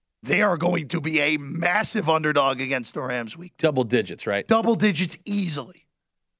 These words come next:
Speaker 1: You look through the rest of this schedule, they're gonna be double digits at Tampa. They'll probably, if Tampa needs the game week eighteen, be double digits at home against Tampa.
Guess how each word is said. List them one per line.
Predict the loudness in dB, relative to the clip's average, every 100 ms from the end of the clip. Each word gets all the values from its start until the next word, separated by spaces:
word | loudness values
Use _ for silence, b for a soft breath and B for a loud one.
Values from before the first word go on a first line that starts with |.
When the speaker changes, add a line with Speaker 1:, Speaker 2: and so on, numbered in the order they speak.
| _ _ _ _
Speaker 1:
You | 4 6
look | 6 4
through | 2 2
the | 2
rest | 2 2 0 -2
of |
this | -2 -4
schedule, | -4 -2 -2 -4 -14 _ _ _
they're | -6
gonna | -4
be | -4
double | 2 2 2
digits | 0 2 2 2
at | 2 2
Tampa. | 0 2 0 -6 -16 b b
They'll | -12
probably, | -2 2 4 4 2
if | 0 -2
Tampa | 0 2 0
needs | 0 -4 -8
the |
game | -6 -2 -2 -4
week | -8 -6
eighteen, | -8 -8 -4 -2 0 -2 b b b
be | 2 4
double | 4 2 0
digits | 0 0 -2 -2
at |
home | 2 2 2
against | 0 -2 -4 -6
Tampa. | -6 -6 -8